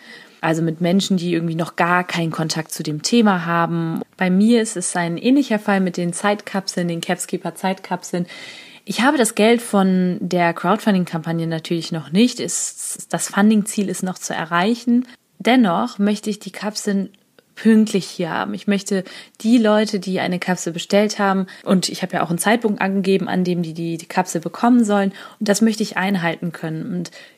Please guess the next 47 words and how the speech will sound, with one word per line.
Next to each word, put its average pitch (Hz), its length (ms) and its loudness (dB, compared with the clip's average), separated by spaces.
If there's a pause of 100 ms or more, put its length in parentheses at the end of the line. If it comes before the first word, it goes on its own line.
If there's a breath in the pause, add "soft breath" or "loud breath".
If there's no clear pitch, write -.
(160)
jetzt - 160 -8
gerade 208 220 4
in 214 60 4
der 190 120 4
Weihnachtszeit 185 420 0
ist 180 120 -8
es 185 140 -8
ein 196 60 2
bisschen 180 260 -4
schwierig 240 360 2
mit 190 140 -2
der 180 80 2
Lieferung. 190 440 0
Deswegen 190 440 2
habe 180 100 0
ich - 60 -16
die 180 140 -4
Zeitkapseln 170 540 -2
jetzt 165 320 0
schon 156 160 -2
bestellt, - 540 -10
ohne 285 320 4
wirklich 208 240 0
zu 185 140 -4
wissen, 233 400 4
ob 185 160 2
ich 196 100 2
das 185 160 -4
Funding-Ziel 185 520 -2
erreiche. - 580 -6
Aber 175 240 -2
innerlich 247 600 2
habe 233 160 0
ich 220 80 2
diesen 190 220 2
Schritt - 240 -2
getätigt 208 640 0
und 185 100 2
ich 180 260 -4
lasse 202 300 0
das 233 180 -2
jetzt 220 200 -2
los. 214 280 2
Ich - 160 -4
weiß, 196 500 2
dass 190 200 -2
es 190 220 -4